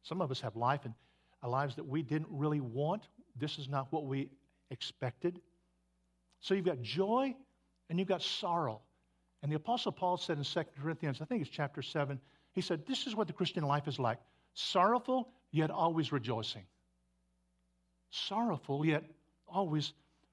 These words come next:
rejoicing. I'll tell you another reason why this Christmas is going to be really tough for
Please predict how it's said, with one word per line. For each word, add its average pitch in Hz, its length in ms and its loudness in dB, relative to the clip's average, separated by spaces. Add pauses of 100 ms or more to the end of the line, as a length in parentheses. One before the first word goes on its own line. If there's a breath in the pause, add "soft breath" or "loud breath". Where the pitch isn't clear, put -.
(140)
rejoicing. 123 640 -2 (1000)
I'll 208 80 6
tell 247 140 2
you 190 80 6
another 170 240 4
reason 151 340 2
why 143 160 0
this 165 240 2 (100)
Christmas 156 520 -2
is 127 120 -6
going 139 160 -2
to 135 60 -4
be 127 120 -2
really 135 240 0
tough 123 380 -2
for 117 260 -4